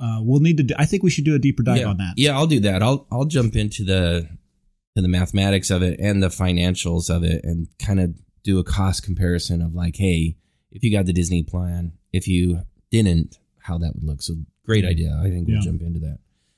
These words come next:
Speaker 2: All right, just a couple of ride updates for twenty twenty-four, some things that are a little bit <clears throat> exciting. So Star Tours coming out with a new mission, uh, featuring Ahsoka.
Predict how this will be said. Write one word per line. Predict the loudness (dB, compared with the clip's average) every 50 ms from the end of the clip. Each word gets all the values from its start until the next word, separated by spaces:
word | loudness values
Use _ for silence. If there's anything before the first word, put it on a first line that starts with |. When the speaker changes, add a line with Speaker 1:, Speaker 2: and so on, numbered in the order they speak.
| _ _ _ -20 -20 -20 -20 _ -2
Speaker 2:
All | 0 0
right, | 2 2 0
just | 0 0 0 0 0
a | -2
couple | 0 -2 -2 0 2 0
of | 0 0 0
ride | -2 -2 0 2 2 2 2
updates | 0 0 0 0 0 0 0 -2 -4
for | -6 -6
twenty | -4 -2 -2 -2 -2 -2
twenty-four, | -2 -2 -2 -2 -2 -4 -6 -6 -4 -4 -2 -2 -4 -4 -6 -12 _ -12
some | -10 -6 -4 -4 -4
things | -2 -2 0 0 0 -2 -2 -2 -2
that | -2 0 0
are | 0 0
a | 0
little | -2 -2 -2 0
bit | 0 0 2 0
<clears throat> | -2
exciting. | -2 -2 -4 -2 -2 -2 -4 -4 -6 -10 _ _ _ _ _ _ _ _ _ _
So | -4 0 2 2 4
Star | 4 2 2 2 2 4 4 4 4 2
Tours | 4 2 2 4 4 2 2 0 0 -2 -6 -8 -10 -12 _ _ _ -6
coming | -2 0 2 2 2 2
out | 2 0 0 0
with | 0 0 0
a | 0
new | 2 2 2 4 4
mission, | 4 2 2 0 0 0 0 0 0 0 -2 -4 -8 _ _ -10
uh, | -8 -6 -4 -4 -4 -2 -2 -2 -4 -4 -6 -8 _ _ -12
featuring | -4 -2 0 0 0 0 -2 0 0 2 0 0 -2
Ahsoka. | -4 -6 -4 -2 -2 -2 -2 -2 -2 -2 -2 -2 -4